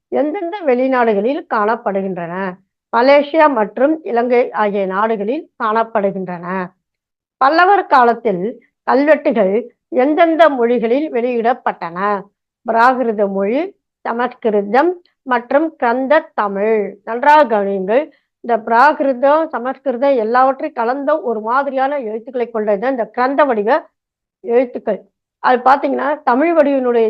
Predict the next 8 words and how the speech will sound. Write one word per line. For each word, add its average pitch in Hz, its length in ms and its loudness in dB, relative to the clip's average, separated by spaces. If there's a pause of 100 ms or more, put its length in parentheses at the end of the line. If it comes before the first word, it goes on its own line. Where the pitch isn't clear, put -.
எழுத்துக்களும் 277 420 -2
கலந்து 277 380 -2
காணப்பட்டதால் 208 800 -2 (460)
அதுலயும் 277 400 0 (280)
கிரந்த 254 380 0
தமிழ் 214 560 -2 (440)
என்கின்ற 269 500 -2
மொழியிலும் 262 640 0